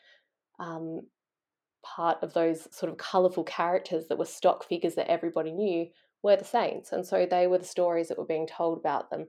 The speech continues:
And especially in those early, um,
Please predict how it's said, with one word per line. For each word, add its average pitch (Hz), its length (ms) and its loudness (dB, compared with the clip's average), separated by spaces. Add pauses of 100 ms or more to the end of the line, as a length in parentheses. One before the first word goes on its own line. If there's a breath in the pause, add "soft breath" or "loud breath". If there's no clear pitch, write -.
(440 soft breath)
And 196 100 4
especially 220 640 4
in 175 340 -2
those 170 220 2 (100)
early, 180 600 4 (560)
um, 165 540 -8